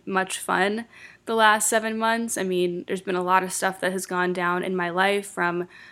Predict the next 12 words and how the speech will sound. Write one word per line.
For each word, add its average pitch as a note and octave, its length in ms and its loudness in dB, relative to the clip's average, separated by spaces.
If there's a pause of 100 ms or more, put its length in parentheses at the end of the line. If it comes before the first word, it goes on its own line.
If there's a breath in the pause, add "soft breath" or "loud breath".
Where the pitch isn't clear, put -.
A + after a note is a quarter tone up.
(140 loud breath)
a - 60 -10
death G#3+ 240 4
in A3+ 100 -4
the G#3+ 80 -2
family G3+ 720 0
to E3 720 -4
just, - 480 -4 (100)
you G3+ 140 -2
know, F3 160 0
living F#3+ 260 0
at F#3 140 0
home, F#3 600 0